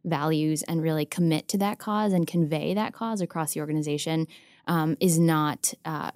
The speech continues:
limited to a particular generation, and it's not only in order to win a particular generation. I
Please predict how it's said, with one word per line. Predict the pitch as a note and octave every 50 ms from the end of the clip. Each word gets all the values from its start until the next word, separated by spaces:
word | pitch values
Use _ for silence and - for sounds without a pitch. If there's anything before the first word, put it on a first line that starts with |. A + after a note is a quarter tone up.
| - _
limited | - G3 F#3 F#3+ F#3+ F3+ E3+ D3 C#3 C3 -
to | - - E3 D#3
a | C#3+
particular | - C#3 D3+ C#3+ - C#3 C3+ - -
generation, | - C#3 C#3 C#3+ - D3 D#3+ D#3+ - G3 G3 F#3+
and | F3+ E3 D#3+
it's | D3 - - E3
not | D#3+ D#3 D3+ D3+ D3+ - -
only | F#3+ F#3 F3+ F3 E3+ E3 D3+
in | -
order | D#3 D3+ D3+ D3 C#3 C#3
to | - - D#3+
win | D3+ D#3 D#3 D#3 D3 C#3 - -
a | -
particular | - D3 - - - - - F2 -
generation. | - - - - - - - E3+ - -
I | -